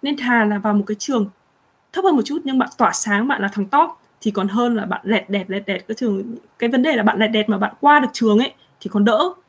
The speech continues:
Ít nhất là bạn còn thu về được, đúng không? Nhưng nhỡ đâu bạn đi giữa chừng, bạn bị kích ra là bạn không thể nào đi được thế nào. Coi như tất cả các khoản tiền đầu tư đấy nó sẽ bị mất hết.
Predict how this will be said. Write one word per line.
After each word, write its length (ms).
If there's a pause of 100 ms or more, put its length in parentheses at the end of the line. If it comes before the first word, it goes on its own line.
(120)
Ít 100
nhất 100
là 80
bạn 140
còn 140
thu 140
về 100
được, 180
đúng 80
không? 140 (220)
Nhưng 100
nhỡ 80
đâu 160
bạn 140
đi 140
giữa 140
chừng, 320
bạn 160
bị 140
kích 140
ra 280
là 100
bạn 180
không 200
thể 100
nào 120
đi 120
được 120
thế 100
nào. 260
Coi 100
như 60
tất 160
cả 180
các 120
khoản 180
tiền 180
đầu 100
tư 240
đấy 120
nó 120
sẽ 140
bị 100
mất 200
hết. 240